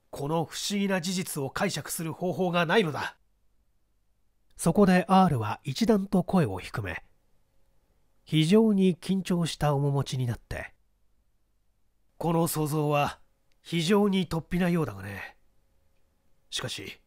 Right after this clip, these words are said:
まんざら不可能なことではない。まず、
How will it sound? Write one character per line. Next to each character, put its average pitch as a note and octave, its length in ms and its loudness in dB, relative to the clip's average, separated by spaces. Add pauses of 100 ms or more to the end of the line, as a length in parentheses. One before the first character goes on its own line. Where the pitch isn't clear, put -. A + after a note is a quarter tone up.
(240)
ま C3+ 160 -4
ん D3 60 -4
ざ D3 140 -2
ら C#3+ 140 0
不 - 80 -12
可 D#3+ 120 -2
能 C3 160 -4
な A2 100 -10
こ A#2+ 120 -10
と B2 80 -6
で A2+ 60 -10
は G2 100 -12
な G#2 120 -10
い。 - 200 -18 (1300)
ま F#3+ 120 2
ず、 D#3 300 -2